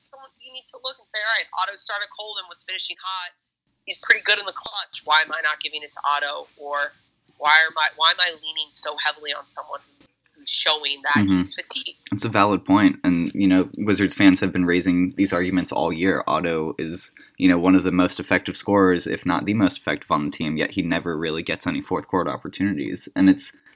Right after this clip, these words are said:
Speaker 2: it might be part of his personality where he's kinda, like, the guy who will get,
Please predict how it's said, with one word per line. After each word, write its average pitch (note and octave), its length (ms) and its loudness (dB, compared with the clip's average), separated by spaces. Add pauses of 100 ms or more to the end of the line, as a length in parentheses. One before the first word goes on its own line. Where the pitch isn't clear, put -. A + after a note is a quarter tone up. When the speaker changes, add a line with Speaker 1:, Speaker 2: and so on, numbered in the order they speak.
(140)
Speaker 2:
it A#2 80 2
might C#3+ 220 4
be C#3+ 80 6
part C3+ 200 6
of A#2+ 80 0
his A2 140 0
personality G#2 640 2
where G2 160 0
he's F#2 180 -6
kinda, F2 220 -2
like, E2+ 220 -6
the F#2+ 60 -6
guy E2 260 0
who F#2 120 -4
will E2+ 140 -2
get, D#2+ 280 -2